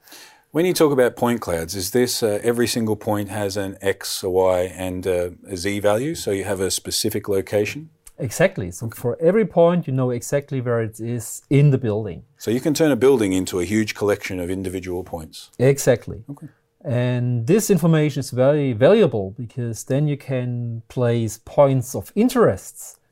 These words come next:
Speaker 2: to each of these points and then add additional information. If you know that there is a fire detector, you can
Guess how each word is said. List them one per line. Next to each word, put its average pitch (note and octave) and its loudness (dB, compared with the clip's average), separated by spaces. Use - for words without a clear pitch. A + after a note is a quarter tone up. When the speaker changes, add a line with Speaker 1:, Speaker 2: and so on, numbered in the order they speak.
Speaker 2:
to D#3+ 2
each F3 2
of D3+ 0
these G#2+ -14
points A#2+ -2
and C3+ 0
then D3 0
add D#3+ 4
additional D3+ -2
information. F3+ 0
If A2+ -8
you B2 0
know E3 6
that C3+ 0
there D#3+ 6
is C3+ 0
a G#2+ -6
fire A2+ 0
detector, F#3+ 0
you C#3 -2
can C3+ 0